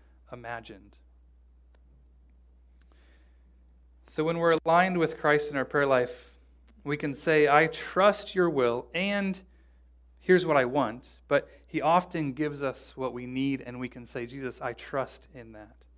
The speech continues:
There's a shift in what our prayers sound like. Our asks are conditioned by the fact that we have already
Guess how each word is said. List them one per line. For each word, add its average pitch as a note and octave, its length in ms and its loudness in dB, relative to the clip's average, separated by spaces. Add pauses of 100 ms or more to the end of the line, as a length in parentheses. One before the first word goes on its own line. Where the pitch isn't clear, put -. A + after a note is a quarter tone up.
(1000)
There's D3+ 220 4
a D3+ 60 2
shift G3+ 480 -2
in D#3+ 140 -4
what D3+ 140 2
our C3 100 2
prayers C#3 460 -4
sound A#2+ 340 -8
like. G#2+ 380 -18 (760)
Our D3 240 6
asks F3 680 0
are C3+ 320 4 (320)
conditioned F#3 560 4
by E3 140 6
the D#3 80 0
fact E3 360 2
that C#3+ 140 -2
we D#3+ 140 -2
have D#3+ 160 -4
already D#3+ 760 2